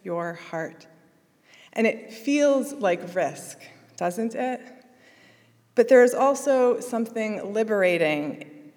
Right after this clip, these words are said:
in looking at it in this way. I remember during my chaplaincy internship, we talked a lot about risk-taking, and this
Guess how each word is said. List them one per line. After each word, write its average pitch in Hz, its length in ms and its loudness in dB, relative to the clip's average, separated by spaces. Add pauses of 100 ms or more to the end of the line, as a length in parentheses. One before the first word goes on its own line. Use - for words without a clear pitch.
in 202 180 -2
looking 214 320 -2
at 160 180 0
it - 100 -2
in 170 140 -8
this 165 200 -10
way. 156 520 -4 (1080)
I 208 120 2
remember 220 720 6
during 208 360 0
my 180 340 -2
chaplaincy 202 840 -6
internship, 170 800 -6 (460)
we 214 120 -4
talked 208 460 -2
a 202 60 -4
lot 190 300 2
about 175 400 0
risk-taking, 165 1080 -6
and 185 240 -2
this 180 260 -2